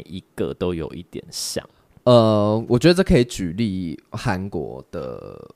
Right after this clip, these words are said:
Speaker 2: 服装特色。
Speaker 1: 嗯。
Speaker 2: 我必须说韩国的服装算是越来越强势，因为他们的优点就是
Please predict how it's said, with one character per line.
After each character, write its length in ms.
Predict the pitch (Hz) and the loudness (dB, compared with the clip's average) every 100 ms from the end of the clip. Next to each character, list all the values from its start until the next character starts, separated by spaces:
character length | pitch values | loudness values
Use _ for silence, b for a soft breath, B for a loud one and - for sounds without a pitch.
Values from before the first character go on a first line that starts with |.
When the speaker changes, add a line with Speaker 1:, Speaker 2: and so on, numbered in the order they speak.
| 60 - | -20 -18
Speaker 2:
服 240 | - 90 | -10 -8
装 260 | 92 95 101 | -6 -6 -6
特 240 | - 69 | -8 -10
色。 260 | - 80 - - | -12 -14 -14 -4
Speaker 1:
嗯。 260 | 104 78 - - - | -4 -4 -8 -14 -8
Speaker 2:
我 140 | 120 | 2
必 80 | 127 | 4
须 80 | 165 | 6
说 120 | 160 | 6
韩 240 | 139 107 | 4 0
国 220 | 117 92 82 | 2 0 0
的 560 | - 82 76 71 80 - - | -2 -4 -4 -8 -12 -18 -20
服 320 | - 95 104 | -10 -6 -2
装 360 | - 104 107 135 b | 2 2 0 -6 b
算 420 | - - 170 135 123 | -16 6 8 8 4
是 560 | - 147 135 117 107 - | 0 4 6 6 4 8
越 180 | 143 113 | 8 10
来 180 | 95 | 6
越 220 | 92 104 95 | 4 4 2
强 260 | - - 95 | 0 -6 -8
势， 260 | - - 73 | -10 -10 -10
因 240 | 64 - | -12 4
为 80 | 220 | 6
他 40 | |
们 80 | 247 | 8
的 60 | 175 | 10
优 220 | 151 170 | 10 10
点 160 | 131 98 | 8 2
就 80 | |
是 260 | 117 127 | -2 0